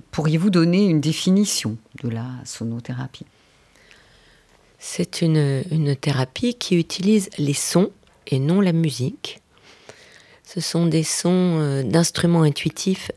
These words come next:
Speaker 2: riches en harmonique la plupart du temps, tels que le chant harmonique, bien sûr, également les bols tibétains, les bols de cristal et les diapasons thérapeutiques.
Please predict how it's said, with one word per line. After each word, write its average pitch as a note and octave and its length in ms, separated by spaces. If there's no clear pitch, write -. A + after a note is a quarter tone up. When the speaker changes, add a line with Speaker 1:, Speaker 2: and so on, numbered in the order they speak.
Speaker 2:
riches E3+ 320
en D#3 100
harmonique C#3 540
la D3+ 80
plupart C3 380
du A#2 120
temps, E3 220
tels C#3+ 220
que D3 260
le A#2+ 80
chant - 200
harmonique, B2+ 460
bien D3 140
sûr, G#3+ 280
également D3+ 640
les D3 140
bols C3+ 240
tibétains, C3+ 580
les D#3 120
bols D3 200
de C3 80
cristal F#3+ 640
et F3 80
les F#3 120
diapasons D3+ 460
thérapeutiques. - 720